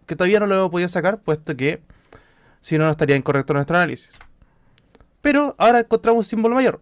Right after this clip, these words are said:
y como ya no tenemos símbolos menores que machar anteriormente,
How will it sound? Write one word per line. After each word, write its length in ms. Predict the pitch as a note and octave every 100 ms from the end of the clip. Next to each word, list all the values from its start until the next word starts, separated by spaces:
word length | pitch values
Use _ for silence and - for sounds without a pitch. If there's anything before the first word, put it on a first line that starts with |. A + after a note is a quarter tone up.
| -
y 100 | D#3+
como 220 | F#3+ F#3+
ya 100 | G#3
no 80 | A#3+
tenemos 540 | G#3 A#3+ G3 B2+ - -
símbolos 520 | - G#3+ F#3 D#3+ C3
menores 580 | C#3+ E3 B2+ - - _ _ _ _ -
que 840 | D#3+ C#3 C3 B2+ A#2+ A#2 A#2+ -
machar 560 | C#3 C3+ - F#3 D3+ - _ _ - -
anteriormente, 720 | C#3 C3 C#3+ F#3+ A3+ F3+